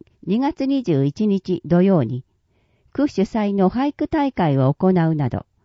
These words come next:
さらなる俳句教育の普及に努めていきます。問い合わせ先、学校支援課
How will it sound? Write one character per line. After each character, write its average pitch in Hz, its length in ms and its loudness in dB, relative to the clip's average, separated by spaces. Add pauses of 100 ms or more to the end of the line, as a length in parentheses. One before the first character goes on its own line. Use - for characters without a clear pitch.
(280)
さ - 180 -2
ら 294 120 2
な 190 140 0
る 147 100 0
俳 240 240 -4
句 269 160 -4
教 262 240 0
育 180 220 -2
の 123 120 0
普 - 140 -6
及 254 240 -2
に 233 160 -6
努 - 240 -4
め 185 120 0
て 107 120 -4
い 110 100 -4
き 117 160 -6
ま 120 140 -2
す。 - 120 -14 (1300)
問 247 180 4
い 254 60 0
合 233 80 2
わ 226 100 0
せ 208 140 -4
先、 - 420 -6 (600)
学 185 180 2 (100)
校 277 220 2
支 226 220 -4
援 220 180 -2
課 - 240 -6